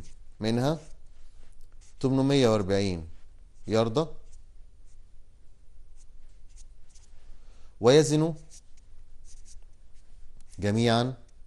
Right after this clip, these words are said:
واحد رطل. هو احنا عملنا ايه هنا؟ احنا خدنا الرقم ده وفكيناه. خلي بالك عشان الفك ده هيساعدنا في حاجات كتير قدام،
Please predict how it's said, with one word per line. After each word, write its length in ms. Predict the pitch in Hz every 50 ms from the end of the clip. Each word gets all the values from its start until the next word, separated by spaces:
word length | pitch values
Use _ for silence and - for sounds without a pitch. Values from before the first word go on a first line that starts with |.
| - - - - - - - - - - - - - - - - - - - - - - - - - - - - - - - - -
واحد 480 | 98 113 117 110 - - 113 101 87 - - - - - - - - - - - - - - - - - - - - -
رطل. 260 | 113 113 - - - - - - - - - - - - - - - - - - - -
هو 100 | 104 139
احنا 160 | 151 156 156
عملنا 300 | 143 131 143 147 147 123
ايه 220 | 110 123 113 110
هنا؟ 160 | 101 92 85 80 - - - - - - - - - - - - - -
احنا 180 | 101 110 117 113
خدنا 320 | - - 160 180 151 147
الرقم 380 | 135 123 147 156 156 156 139 135
ده 140 | 156 185 - - - - - - - - - - - - - - - - - - - - - - - - -
وفكيناه. 640 | 110 113 160 151 156 156 143 143 143 135 113 92 80 - - - - - - - - - -
خلي 220 | - 120 117 120
بالك 180 | 131 135 - 120
عشان 160 | 101 110 113
الفك 320 | 104 - 135 143 - -
ده 120 | 110 135 139
هيساعدنا 400 | 127 110 - 113 120 120 123 120
في 80 | -
حاجات 200 | - 110 123 127
كتير 260 | - - - 135 135
قدام، 480 | - 101 107 95 95 117 123 113 90